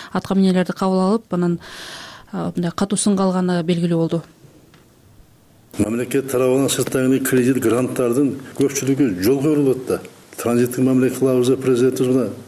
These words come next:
Speaker 2: шулап коет акчаны. Азыр бюджеттен да көбөйтүп атабыз каражаттын баарын. Мына азыр ошо жолдун сапатына бир эле бул жер эмес.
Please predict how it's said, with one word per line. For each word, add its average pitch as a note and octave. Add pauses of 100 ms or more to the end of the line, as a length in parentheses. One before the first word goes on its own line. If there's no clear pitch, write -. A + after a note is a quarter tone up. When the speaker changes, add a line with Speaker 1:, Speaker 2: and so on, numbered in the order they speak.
Speaker 2:
шулап F3
коет D3
акчаны. A#2+ (440)
Азыр B2+ (880)
бюджеттен C3+
да C3+
көбөйтүп B2
атабыз G#2+
каражаттын G2+
баарын. F2+ (240)
Мына A#2
азыр B2+ (400)
ошо A2+
жолдун A#2+
сапатына D3
бир G#2+
эле B2+
бул D3
жер D#3+
эмес. G#2